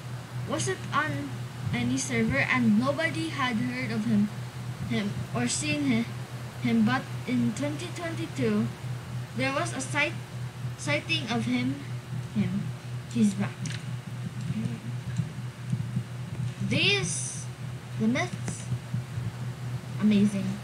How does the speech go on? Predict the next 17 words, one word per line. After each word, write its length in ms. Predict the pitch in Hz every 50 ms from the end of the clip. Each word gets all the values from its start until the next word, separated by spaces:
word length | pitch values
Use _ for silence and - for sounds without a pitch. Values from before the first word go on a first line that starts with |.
| - - - - - - - - - -
These 220 | 247 262 240 214
myth 300 | 226 240 254 254 254 - 214 208
books 320 | 220 214 - - - -
are 60 | -
amazing. 260 | 202 196 - - - - - - - - - - - - - - - - - - - - - - - - - - - - - - - - - - - - - - - - - - - - - - - - - - - - - - - - - - - - - - - - - - - - - - 208
Why 120 | 226 262
do 120 | 254 320
I 140 | 339 339 339
need 200 | 330 339 339 311
a 40 | - -
tutorial? 640 | - - - - - 226 233 254 254 240 202 - - -
I 60 | 190
don't, 160 | - 220 208 -
I 140 | - 214 214 208
don't 180 | 226 240 247 254
know. 80 | 247 - - - - - - 208 196 - - - - - - - - - - - - - - - - - - - - - - - - - - - - - - - -
Myth 180 | 214 214 208